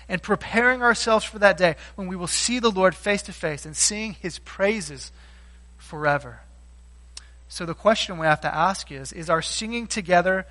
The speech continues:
a good representation of heaven's singing or a bad one? What are we telling people about heaven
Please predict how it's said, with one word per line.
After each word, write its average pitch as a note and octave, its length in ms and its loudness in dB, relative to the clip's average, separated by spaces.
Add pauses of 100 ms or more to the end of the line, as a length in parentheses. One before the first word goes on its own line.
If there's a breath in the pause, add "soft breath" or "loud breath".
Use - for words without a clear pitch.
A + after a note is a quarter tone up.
(260 soft breath)
a C#3+ 120 -8
good G3 600 2
representation A3+ 920 -8
of G3 140 -10
heaven's A3+ 440 -2
singing A#3 440 -10 (180 loud breath)
or F3+ 220 0
a E3+ 100 2
bad D3+ 420 -8
one? B2+ 200 -18 (720 soft breath)
What G3+ 260 2
are C#4+ 60 0
we C#4 140 -4
telling B3+ 420 -2
people A3+ 400 -4
about F#3 260 6
heaven D3 760 -6